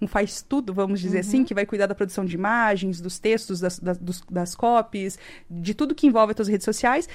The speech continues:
Speaker 1: Também a gente tá falando com grandes empreendedores que, por vezes, né, tem aí a, a condição de contratar uma equipe. Dentro de uma equipe, o social media, ele vai ser o guardião da sua marca em que sentido?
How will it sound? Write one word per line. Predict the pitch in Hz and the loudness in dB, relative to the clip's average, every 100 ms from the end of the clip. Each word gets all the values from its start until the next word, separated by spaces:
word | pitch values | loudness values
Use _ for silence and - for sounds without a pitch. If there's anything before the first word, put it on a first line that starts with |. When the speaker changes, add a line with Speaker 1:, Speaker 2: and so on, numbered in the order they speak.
| - | -4
Speaker 1:
Também | 359 320 | 2 6
a | 285 | 6
gente | 277 | 4
tá | |
falando | 277 262 262 | 4 4 4
com | 277 | 4
grandes | 247 247 | 4 4
empreendedores | 269 269 262 226 226 - | 2 4 2 2 0 -2
que, | - | -2
por | 277 254 | 0 0
vezes, | 214 220 240 247 - | 2 2 2 -2 -10
né, | 202 226 247 | -4 -2 -2
tem | - 247 | 0 0
aí | 240 233 233 | 0 2 0
a, | 226 - | 0 -8
a | - | -6
condição | 202 233 226 - 233 | -2 -2 -2 -2 -2
de | 233 | -2
contratar | 226 226 233 233 226 | -2 -4 -2 -2 -2
uma | 240 | -2
equipe. | 262 - 180 180 - - - - | -4 -6 -10 -10 -20 -20 -18 -10
Dentro | 190 285 480 403 | 0 0 4 4
de | 285 | 6
uma | 277 240 | 4 2
equipe, | 233 240 277 - 208 - | -2 -2 -2 -2 -4 -2
o | |
social | 226 240 240 | -2 0 0
media, | 226 269 277 233 | 0 0 2 2
ele | 226 240 | 2 0
vai | 226 240 254 | 2 2 2
ser | - | 0
o | 247 | 2
guardião | 247 240 254 | 2 2 -2
da | 269 | -2
sua | 277 | -2
marca | 247 247 262 | 0 0 2
em | 277 | 2
que | 370 | 2
sentido? | - 381 349 233 180 170 | -2 -4 -2 -4 -4 -8